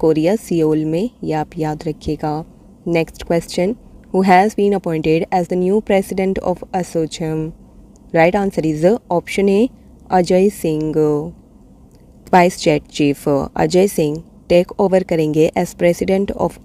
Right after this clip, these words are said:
Associated Chambers of Commerce and Industry of India, असोचम। ये रिप्लेस करेंगे सुमंत सिन्हा जी को, जो कि Managing Director of Renew Power हैं। इन्होंने कंप्लीट किया अपना tenure at the chamber।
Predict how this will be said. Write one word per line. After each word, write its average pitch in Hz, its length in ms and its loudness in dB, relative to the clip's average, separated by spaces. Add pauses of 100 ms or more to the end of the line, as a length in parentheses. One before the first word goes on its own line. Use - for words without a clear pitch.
Associated 208 1000 -2
Chambers 151 460 -2 (120)
of - 100 -6 (120)
Commerce 147 420 -4 (420)
and 190 220 0
Industry 190 480 0 (100)
of - 160 -6 (100)
India, 151 340 0 (160)
असोचम। 151 680 -4 (1080)
ये 160 60 4
रिप्लेस 165 440 2
करेंगे 196 460 2
सुमंत 160 520 -4
सिन्हा 147 400 -6
जी - 180 -8
को, 175 320 0 (420)
जो 190 120 6
कि 208 160 2
Managing 175 600 0
Director 147 480 2
of - 240 -4
Renew 160 300 -2 (120)
Power 156 300 -2
हैं। 196 260 0 (520)
इन्होंने 214 280 4
कंप्लीट 196 540 -4
किया 180 220 0
अपना 180 340 -4 (100)
tenure 156 480 -2
at 160 240 -4
the 151 160 -2
chamber। 151 500 -2